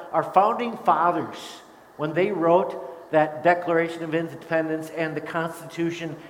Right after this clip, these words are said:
and they formed this beautiful thing called a republic. Our, you know, some people call it a democracy, but it's a republic. They, if you read the original founders, you know, they will say this form of government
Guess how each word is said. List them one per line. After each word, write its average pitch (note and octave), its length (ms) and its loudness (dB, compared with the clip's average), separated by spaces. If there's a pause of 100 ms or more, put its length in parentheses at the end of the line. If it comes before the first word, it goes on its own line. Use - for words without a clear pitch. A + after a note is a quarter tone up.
and D3+ 120 -2
they D#3 120 2
formed G3+ 400 0
this F3+ 160 0
beautiful G#3 440 -4
thing F3+ 260 -2
called E3+ 340 2
a D#3+ 40 0
republic. D3+ 600 0 (340)
Our, C#3+ 220 -2 (260)
you B2+ 60 -12
know, B2+ 80 -4
some C#3+ 220 -8
people C3 300 -10
call B2+ 300 0
it A#2+ 80 -4
a A#2+ 60 -6
democracy, C3 760 -2
but B2+ 220 -2 (220)
it's D#3 180 -6
a D#3+ 60 2
republic. D3 560 2 (580)
They, G#3+ 380 4 (600)
if E3+ 200 -6
you G3+ 120 -8
read F#3 400 -6
the F#3+ 140 -2
original D#3 580 0
founders, D#3 640 0 (240)
you F3 120 -2
know, D#3 160 0
they F#3 200 4
will A3 240 2
say E3+ 500 4 (120)
this G3+ 280 2
form G3+ 480 2
of F#3+ 380 4
government E3 580 2